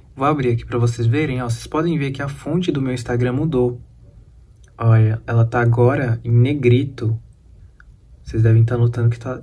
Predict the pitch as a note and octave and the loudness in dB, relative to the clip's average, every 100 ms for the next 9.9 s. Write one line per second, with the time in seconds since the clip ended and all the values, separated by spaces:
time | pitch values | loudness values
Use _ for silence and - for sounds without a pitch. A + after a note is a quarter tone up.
0 | - A#2 - D#3 D3+ A2+ A2+ - - - | -6 -4 -2 0 2 2 2 -2 -14 -16
1 | - - A#2+ A#2+ A#2 - A#2+ B2 A#2+ - | -10 -4 0 2 2 2 0 0 -4 -6
2 | - C3 C3 B2 A#2+ D#3 E3 - A#2+ A#2 | -6 -4 -2 -2 -4 -6 -8 -6 -2 -2
3 | - - - - - - - - - C#3+ | -4 -14 -18 -20 -20 -20 -20 -18 -6 -2
4 | C3+ C3 D#3+ D#3 A#2+ A2+ A#2+ A#2 B2 A#2+ | -2 -2 -2 0 2 2 0 0 0 0
5 | - C3 - C3 D3 D3 C#3+ D3 E3 - | -4 -6 -6 -6 -2 -2 -2 -2 -4 -6
6 | A#2+ A2+ - - - - - - C#3 C#3+ | 0 0 0 -10 -16 -20 -20 -16 -8 -2
7 | D3 D3 D#3+ E3+ C#3+ D3 - B2+ C#3+ C#3 | 0 2 4 4 2 -2 -4 -6 -4 -4
8 | D3 E3 C3+ C#3 B2 C3 C#3 B2+ B2 C3 | -4 -4 -2 -4 -2 -4 -2 -2 -2 0
9 | A#2+ A#2 - B2 D3 D#3 B2+ C#3+ D#3 | 0 0 -4 -2 0 -2 -4 -6 -8